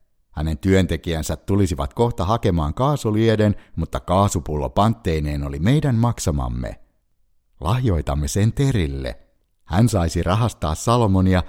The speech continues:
joka todennäköisesti kuvitteli tienaavansa kaasulla kaupan päällisiä.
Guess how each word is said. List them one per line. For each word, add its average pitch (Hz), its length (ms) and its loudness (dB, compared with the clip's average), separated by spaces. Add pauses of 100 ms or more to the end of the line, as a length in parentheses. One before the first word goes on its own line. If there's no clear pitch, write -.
(140)
joka 82 200 -2
todennäköisesti 82 1000 0
kuvitteli 123 580 -2
tienaavansa 90 640 0
kaasulla 120 520 -2
kaupan 139 440 -2
päällisiä. 67 760 -2